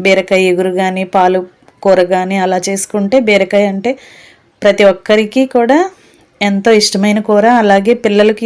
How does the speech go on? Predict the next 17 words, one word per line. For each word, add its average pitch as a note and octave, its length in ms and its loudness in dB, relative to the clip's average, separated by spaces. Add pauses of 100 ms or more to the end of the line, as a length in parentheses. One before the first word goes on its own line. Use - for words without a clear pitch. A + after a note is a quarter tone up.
ఇష్టం G#3 240 -2 (100)
లేకపోతే G#3 420 -2 (120)
మాత్రం B3 300 -4 (840)
ఏదోలా G#3+ 380 4 (180)
మీరు G#3 200 0 (140)
ట్రై G3+ 160 2 (100)
చేసి G#3+ 320 0
వాళ్ళకి G3+ 300 0 (100)
పెట్టండి. G3+ 540 -2 (640)
బీరకాయ G3 340 2 (100)
చాలా G3 280 2
మంచిది G3 340 -6
కదా G3+ 220 0 (160)
హెల్త్కి. G3+ 440 -4 (1900)
ఇలా G#3 220 4
బీరకాయ G#3 380 2
ముక్కలు G3+ 280 -2